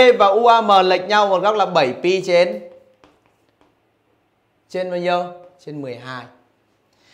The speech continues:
Mà ta biết R một bằng Z C, đúng không?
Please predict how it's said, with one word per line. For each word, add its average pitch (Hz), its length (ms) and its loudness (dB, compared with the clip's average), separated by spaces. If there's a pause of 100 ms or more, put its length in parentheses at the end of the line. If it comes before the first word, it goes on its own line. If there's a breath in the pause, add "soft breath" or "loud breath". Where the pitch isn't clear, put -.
(160)
Mà 202 180 2
ta 254 140 0
biết 294 180 6
R 208 400 4
một - 560 2 (1120)
bằng 165 420 0
Z 226 200 -2
C, 233 360 0 (400)
đúng 156 120 -6
không? - 440 -2